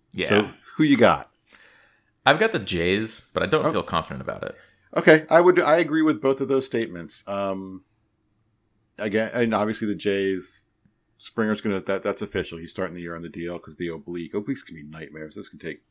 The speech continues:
Speaker 2: way longer than you want them to. Um, and obviously they're one, I think their biggest question is still the bullpen,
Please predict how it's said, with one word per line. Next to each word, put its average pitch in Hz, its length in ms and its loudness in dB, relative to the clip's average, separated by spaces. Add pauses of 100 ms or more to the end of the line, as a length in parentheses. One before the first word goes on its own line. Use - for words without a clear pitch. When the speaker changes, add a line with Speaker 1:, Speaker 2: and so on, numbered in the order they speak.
(140)
Speaker 2:
way 85 240 -8
longer 78 340 -12
than 80 140 -14
you 82 100 -12
want 80 200 -12
them 78 140 -16
to. 80 260 -10 (500)
Um, 90 640 0 (120)
and 101 120 -4
obviously 101 300 -2
they're 92 160 0
one, 92 640 -4 (760)
I 117 60 0
think 147 140 10
their 151 100 8
biggest 117 280 4
question - 340 4
is 92 160 -4
still 101 300 4
the 76 120 -6
bullpen, 80 580 -4